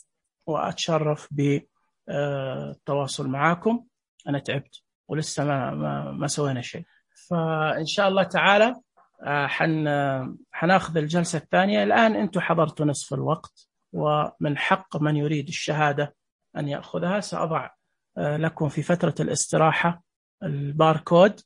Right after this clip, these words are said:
عشان برضو الناس اللي في اليوتيوب ما حقدر أروح لهم وأعطيهم الرابط،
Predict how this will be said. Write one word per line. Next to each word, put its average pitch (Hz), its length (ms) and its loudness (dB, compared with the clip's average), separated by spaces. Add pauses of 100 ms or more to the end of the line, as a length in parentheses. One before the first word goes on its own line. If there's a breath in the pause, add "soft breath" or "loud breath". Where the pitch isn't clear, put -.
(360)
عشان 147 460 0
برضو 151 280 2
الناس 147 320 -2
اللي 143 120 -4
في - 80 -12
اليوتيوب 170 560 0 (260)
ما 156 140 4
حقدر 143 420 2
أروح 143 200 -2
لهم 151 200 4
وأعطيهم 143 360 0
الرابط، 165 480 2